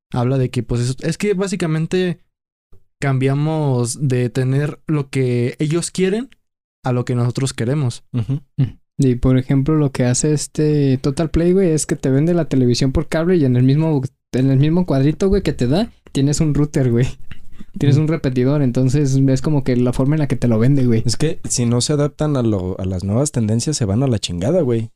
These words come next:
Speaker 2: Es
Speaker 3: Sí,
Speaker 2: como
Speaker 3: güey.
Speaker 2: antes, o sea, querías entretenimiento, ¿qué tenías que, que hacer, güey? Pues buscar a alguien que te platicara una historia, güey.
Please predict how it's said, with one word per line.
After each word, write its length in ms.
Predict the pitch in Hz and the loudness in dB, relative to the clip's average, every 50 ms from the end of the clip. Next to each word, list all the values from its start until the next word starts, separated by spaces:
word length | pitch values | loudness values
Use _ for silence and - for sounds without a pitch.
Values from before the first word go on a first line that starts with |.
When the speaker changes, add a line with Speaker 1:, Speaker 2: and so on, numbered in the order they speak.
| _ | _
Speaker 2:
Es 100 | - 123 | -2 -2
Speaker 3:
Sí, 60 | - - | 0 2
Speaker 2:
como 220 | 127 131 151 135 | 4 4 4 4
Speaker 3:
güey. 100 | 131 151 | 2 2
Speaker 2:
antes, 280 | 160 - 139 120 - - | 0 -2 -2 -4 -4 -4
o 60 | 107 | -4
sea, 160 | - - 113 | -4 -2 -2
querías 400 | - - 117 113 127 143 160 - | -2 -2 0 0 2 0 0 0
entretenimiento, 720 | 196 196 202 185 170 - 139 131 131 139 147 160 170 - 175 | -2 -2 -4 -4 -2 -2 0 0 2 2 0 0 0 -2 -2
¿qué 80 | - 165 | -2 -2
tenías 340 | - 165 165 165 165 160 - | -2 -2 0 0 0 -2 -2
que, 360 | - 170 156 156 156 147 139 - | -2 -2 0 0 0 -2 -2 -4
que 580 | - 143 143 143 147 143 143 143 143 139 139 143 | -2 -2 0 0 0 0 0 -2 -2 -4 -2 -2
hacer, 320 | 143 135 - 120 113 104 95 | -2 -2 0 -2 -2 -2 -2
güey? 160 | 92 - - - | -4 -6 -6 -6
Pues 140 | - 104 98 | -6 -4 -4
buscar 340 | 107 104 - - 123 123 123 | -4 -4 -4 -2 -2 0 2
a 40 | 135 | 2
alguien 220 | 143 139 147 143 | 2 2 0 0
que 100 | - 123 | -2 -2
te 100 | - 110 | -4 -4
platicara 460 | - 101 92 - 107 - - 120 113 | -4 -4 -4 -4 -4 -2 0 0 0
una 120 | 113 101 95 | 0 0 -2
historia, 380 | - - - 127 123 113 98 90 | -4 -2 -2 0 0 0 0 -2
güey. 220 | 87 85 92 | -4 -8 -10